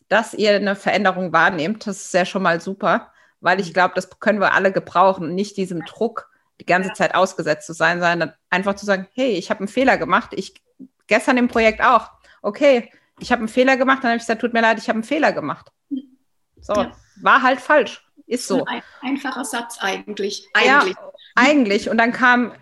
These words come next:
Speaker 1: „Wie kannst du denn sagen, dass du jetzt einen Fehler gemacht hast?“ Weil es so ist.
Speaker 3: <laughs> Genau.
Speaker 1: Und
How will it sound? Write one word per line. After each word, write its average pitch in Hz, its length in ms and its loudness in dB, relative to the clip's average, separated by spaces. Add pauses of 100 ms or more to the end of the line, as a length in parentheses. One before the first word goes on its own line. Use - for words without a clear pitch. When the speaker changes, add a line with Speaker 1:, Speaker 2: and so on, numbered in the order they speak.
(200)
Speaker 1:
„Wie 156 300 -4
kannst 254 300 0
du 220 40 -4
denn 226 140 2
sagen, 214 180 2
dass 196 140 -6
du 208 60 0
jetzt 165 160 -2
einen 160 80 -6
Fehler 285 240 -2
gemacht - 240 -6
hast?“ - 220 -12 (280)
Weil 240 320 0
es 240 220 -2
so 247 120 0
ist. 320 360 -4 (320)
Speaker 3:
<laughs> 285 80 -10 (680)
Genau. 320 240 -2
Speaker 1:
Und 226 320 0